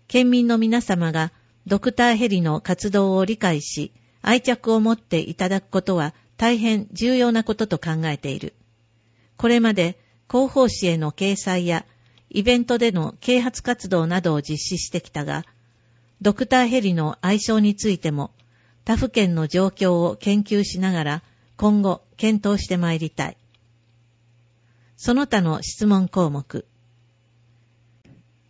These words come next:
民泊サービス。ラグビーワールドカップ、東京オリンピック・パラリンピック、関西ワールドマスターズゲームズ。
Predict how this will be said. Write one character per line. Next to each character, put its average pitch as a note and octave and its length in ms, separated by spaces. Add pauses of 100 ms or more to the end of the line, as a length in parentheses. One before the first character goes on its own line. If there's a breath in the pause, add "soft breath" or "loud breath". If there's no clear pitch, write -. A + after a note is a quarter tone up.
(560)
民 C4 200
泊 C4 260
サ A3+ 200
ー F3 40
ビ D#3 100
ス。 - 260 (1040)
ラ C4 180
グ B3 120
ビ D#3+ 280
ー - 40
ワ G3+ 140
ー A#3 60
ル B3 100
ド G#3+ 120
カ G3+ 120
ッ F#3 60 (120)
プ、 D3+ 160 (640)
東 B3 220
京 A#3+ 320
オ G#3 80
リ A3 140
ン G#3 100
ピ G#3 120
ッ G3+ 140
ク・ D#3 220 (140)
パ G#3 100
ラ A#3 100
リ A3+ 120
ン G3+ 100
ピ F#3+ 100
ッ - 140
ク、 - 180 (720)
関 C4+ 260
西 E3 400 (120)
ワ A#3+ 220
ー C4 40
ル C4 120
ド A3+ 160
マ G#3+ 160
ス - 120
タ A3 160
ー G#3+ 40
ズ G3 100
ゲ F#3+ 200
ー D#3+ 40
ム D3+ 100
ズ。 - 200